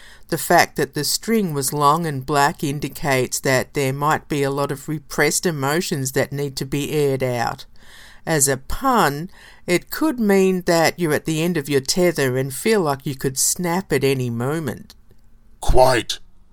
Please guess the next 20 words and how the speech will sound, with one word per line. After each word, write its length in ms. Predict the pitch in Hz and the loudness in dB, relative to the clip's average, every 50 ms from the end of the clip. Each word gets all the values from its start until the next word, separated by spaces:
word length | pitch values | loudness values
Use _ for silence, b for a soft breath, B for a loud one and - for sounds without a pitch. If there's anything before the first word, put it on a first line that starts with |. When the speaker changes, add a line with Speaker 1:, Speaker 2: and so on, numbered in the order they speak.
| - - - | -20 -8 -8
Speaker 2:
It 160 | 117 113 - | -8 -2 4
could 160 | - 143 127 | 4 6 6
also 440 | 120 110 117 107 - 151 139 123 113 | 6 4 2 2 4 4 4 4 4
mean 360 | 107 107 107 104 104 107 110 | 0 0 -2 -2 0 0 0
that 240 | 110 110 98 - - | 0 0 -2 -2 -4
the 60 | 117 107 | -6 -6
dreamer 480 | 104 - 110 104 101 110 117 123 113 | -6 -6 -6 -4 -4 -4 -4 -4 -6
feels 600 | - - - 127 120 120 117 113 117 117 110 - B B B B B | -6 -6 -4 -2 0 2 2 2 2 0 0 -2 B B B B B
like 300 | 98 101 101 101 - - | -4 -4 -4 -4 -4 0
they 220 | - 123 117 113 | 0 2 4 4
are 80 | 104 98 | 2 0
not 320 | 101 104 113 104 - - | 0 -2 -2 -4 -2 -2
being 240 | - 127 123 120 113 | -2 0 0 0 -2
heard 480 | 107 104 123 123 120 110 101 104 107 101 B B B B B | -2 -2 0 2 2 2 2 0 -2 -6 B B B B B
and 180 | 117 117 117 | -4 -2 -2
that 220 | 117 101 - - - | -2 -4 -6 -4 -4
people 320 | - 120 127 - 123 110 | -2 -2 0 0 -2 -2
don't 340 | 101 - 107 98 101 98 104 | 0 0 0 0 0 -2 -2
understand 760 | 98 101 98 95 101 - - - 110 95 98 117 131 127 110 | -2 -2 -2 -4 -4 -4 -4 -6 -6 -4 -4 -4 -4 -2 -2
them, 260 | 120 107 98 92 87 | -2 -2 -2 -2 -6